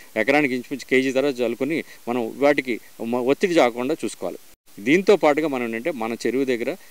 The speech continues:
త-, తప్పనిసరిగా మనకు ఆక్సిజన్ కిట్ని పెట్టుకుని దాన్ని ఉదయాన్నే ఐదు నుంచి ఆరు గంటల లోపు ఒక, ఆ, నీటి యొక్క శాంపిల్ తీసి అందులో మనం ఆక్సిజన్ శాతాన్ని కొలిచి చాలా సింపుల్గా చేయొచ్చు. దాన్ని మనం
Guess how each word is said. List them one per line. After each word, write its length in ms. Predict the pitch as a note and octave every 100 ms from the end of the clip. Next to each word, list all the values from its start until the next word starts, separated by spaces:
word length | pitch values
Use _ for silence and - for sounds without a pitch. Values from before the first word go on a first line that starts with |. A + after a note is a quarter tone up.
| -
త-, 120 | A#2+ G2+ A2+
తప్పనిసరిగా 640 | A2 D3+ C#3+ A#2+ B2 D#3 - -
మనకు 160 | A2+ A2
ఆక్సిజన్ 360 | C#3+ D3 E3 A#2+
కిట్ని 280 | - - F#3+
పెట్టుకుని 420 | D3 - - A2 - - -
దాన్ని 200 | B2 B2+
ఉదయాన్నే 580 | A#2+ C#3 F3+ F3+ F3 E3+ - - A#2
ఐదు 160 | B2+
నుంచి 200 | B2+ D3
ఆరు 160 | A2 A2+
గంటల 260 | A2 A#2
లోపు 340 | C3 A2+ A2 F2 - -
ఒక, 140 | A2
ఆ, 520 | A2+ F#2 - - G#2+ G#2
నీటి 320 | A2 D#3 D#3
యొక్క 480 | C#3+ - G#2+ - B2
శాంపిల్ 460 | - B2 C3 C3
తీసి 320 | G#2+ A2 F#3 G3 - -
అందులో 300 | C3 F3+ F3+
మనం 180 | D3+ A#2+
ఆక్సిజన్ 340 | C3 C3+ D3
శాతాన్ని 400 | - A2 A#2+ A2+
కొలిచి 320 | A2 G#2+ D#3+ A#2 B2+
చాలా 280 | B2+ C3 B2
సింపుల్గా 360 | C3 B2 C3 A#2+
చేయొచ్చు. 340 | A#2+ A2+ F#3 A3+ - - -
దాన్ని 300 | - F3+ F3
మనం 260 | D3 G3